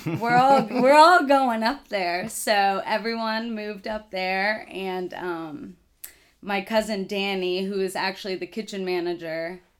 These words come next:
Speaker 2: at Cabiria, I call it Cabiria North now, um, lives in the apartment complexes that I lived in after I was born. So he lives in 'em now. It's all very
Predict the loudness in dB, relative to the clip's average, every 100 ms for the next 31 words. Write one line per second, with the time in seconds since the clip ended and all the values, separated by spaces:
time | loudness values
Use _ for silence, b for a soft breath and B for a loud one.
0 | _ -8 -6 -6 -12 _ -14 -10 -8 -4
1 | -4 -6 -8 -14 -12 -8 -8 -10 -10 -6
2 | -6 -6 -6 -6 -8 -12 -6 -4 -4 -6
3 | -10 -12 B B B B B -8 -4 -4
4 | -4 -8 -12 -8 -2 -2 -2 -4 -4 -4
5 | -6 -4 -2 -2 -2 -6 -4 -4 -4 -6
6 | -6 -8 -10 -8 -8 -10 -14 -8 -6 -4
7 | -4 -2 -6 -6 -6 -6 -10 -10 -10 -8
8 | -8 -8 -10 -12 -12 -12 -12 -14 -18 -18
9 | -20 -18 -10 -6 -4 -6 -6 -8 -8 -8
10 | -8 -8 -12 -10 -8 -6 -4 -4 -2 0
11 | 0 -2 -4 -8